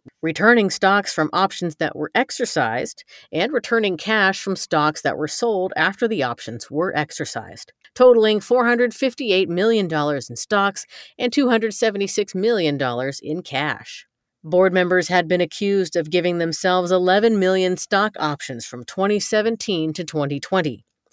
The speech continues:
With the board agreeing to pay back the equivalent value of three point one million stock options. The board said it acted in good faith and cited unprecedented growth in its defense,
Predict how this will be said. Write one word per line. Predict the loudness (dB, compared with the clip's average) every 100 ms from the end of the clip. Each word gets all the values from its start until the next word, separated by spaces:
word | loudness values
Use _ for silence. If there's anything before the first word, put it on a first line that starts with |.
| -20 -16 -4
With | -2
the | -2
board | -2 2 2 0
agreeing | -2 0 0 0 -2
to | -6
pay | -4 -2 2
back | 4 4 2
the | -2
equivalent | -2 -2 -2 -2 -2
value | 0 0 0 -2 -6 -8
of | -4 -2
three | -2 -2 -2
point | 0 0 0
one | 0 0 2
million | 2 2 2 -2
stock | -2 -4 -2
options. | -4 -6 -8 -12 -14 -18 -20 _ _ _ _ -20 -6
The | -2
board | 2 2 2
said | 2 4
it | 4
acted | 2 0 0 0
in | 0 0
good | 0 0
faith | 0 0 0 -4 -8
and | -8
cited | -2 0 2 2 0
unprecedented | -2 -2 2 2 2 0 0 -2 -2
growth | 0 2 2 0 -2
in | -4 -4
its | -4
defense, | -6 -2 0 -2 -6 -14